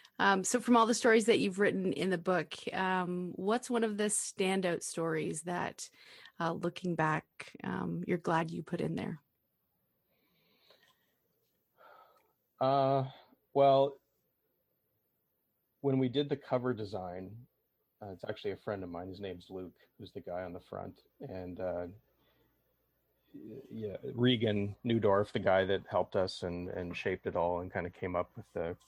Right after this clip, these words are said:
Speaker 2: creative ideas behind it. Based on the title, obviously, we were going for this idea of somebody quitting, you know, packing up their stuff,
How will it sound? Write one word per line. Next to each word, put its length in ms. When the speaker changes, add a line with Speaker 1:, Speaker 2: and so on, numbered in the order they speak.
Speaker 2:
creative 320
ideas 360
behind 380
it. 160
Based 240
on 80
the 80
title, 340
obviously, 340
we 80
were 160
going 340
for 140
this 340
idea 340
of 120
somebody 260
quitting, 380
you 80
know, 100
packing 400
up 140
their 100
stuff, 360